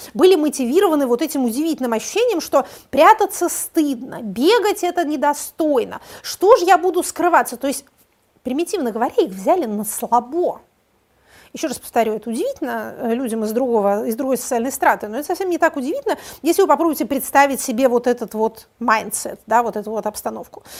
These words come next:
А с контрактниками это труднее. Конечно, их зазывают как, вот, так сказать, патриотов, вот, иди Родину защищать, но все же это договор. На него надо согласиться. Трудно человека, если он, конечно, не юный срочник,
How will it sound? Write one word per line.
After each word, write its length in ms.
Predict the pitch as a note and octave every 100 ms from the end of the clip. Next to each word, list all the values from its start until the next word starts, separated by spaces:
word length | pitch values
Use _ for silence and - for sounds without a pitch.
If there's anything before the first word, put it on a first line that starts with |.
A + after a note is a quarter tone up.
| - - - -
А 280 | B3+ B3+ C4
с 100 | -
контрактниками 640 | E4+ D#4 A#4+ D5+ A4 G4
это 120 | F#4+ G4
труднее. 600 | F4+ D4+ D4 C#4+ - - _ _ _ _ - -
Конечно, 460 | C#4 C#4+ A#4+ D5+ G4
их 140 | G4+
зазывают 640 | C#4+ C4 C#4 C#4 F4+ F#4 -
как, 300 | C4+ C#4 C#4
вот, 180 | B3 B3
так 100 | G#3+
сказать, 220 | A#3 -
патриотов, 580 | B3 B3 G#4+ C5+ F4+ -
вот, 160 | B3
иди 160 | A#3 B3
Родину 300 | A3 G3+ G#3+
защищать, 420 | A3+ - - C5
но 160 | D4+ D4
все 460 | - - G4+ A#4
же 100 | F4
это 200 | F4+ E4
договор. 560 | B3+ A#3+ A#3 A3+ - - _ _ _ _ _ - - -
На 80 | C4
него 240 | E4+ A#4+
надо 220 | A4 F4+ F4
согласиться. 680 | D#4+ D4 D#4 - A3+ - -
Трудно 520 | - F#4+ A#4+ G#4 F#4
человека, 640 | - D4+ D4 C#4+ G4 F#4+
если 360 | C4+ E4 - D4
он, 120 | C4+
конечно, 300 | C#4 C#4 -
не 180 | B3 B3
юный 260 | C#4+ B3
срочник, 600 | G#3+ - C#4 A#3+ - -